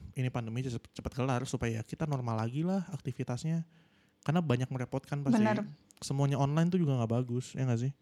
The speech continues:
Speaker 2: Bener banget.
Speaker 1: Hmm.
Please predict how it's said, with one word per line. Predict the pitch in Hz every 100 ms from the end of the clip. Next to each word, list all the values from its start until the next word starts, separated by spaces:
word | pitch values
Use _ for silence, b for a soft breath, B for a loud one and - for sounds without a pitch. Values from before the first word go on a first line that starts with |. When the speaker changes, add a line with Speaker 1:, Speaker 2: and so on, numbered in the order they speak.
| _ _ _ _ _ _ _ _ _ _ _ _ _ _ b b -
Speaker 2:
Bener | 214 208
banget. | 196 202 208 208 -
Speaker 1:
Hmm. | 143 117